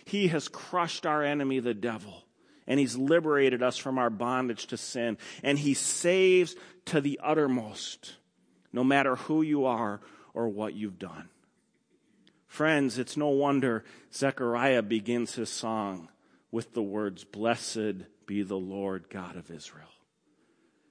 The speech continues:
because he is mighty to save. Second observation I want to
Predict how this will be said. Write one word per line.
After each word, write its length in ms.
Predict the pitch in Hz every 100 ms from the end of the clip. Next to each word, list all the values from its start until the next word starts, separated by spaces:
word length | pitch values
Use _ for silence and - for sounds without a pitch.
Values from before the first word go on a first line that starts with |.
| _ -
because 360 | 101 113 98
he 160 | 123 110
is 140 | 92
mighty 440 | 92 92 90 - 80
to 100 | -
save. 520 | - 85 - _ _ _ _ _ _ _ _ _ _ _ _ _ - - - -
Second 340 | - 170 156
observation 760 | 147 143 139 135 139 135 123 113
I 60 |
want 220 | 117 123
to 140 | 113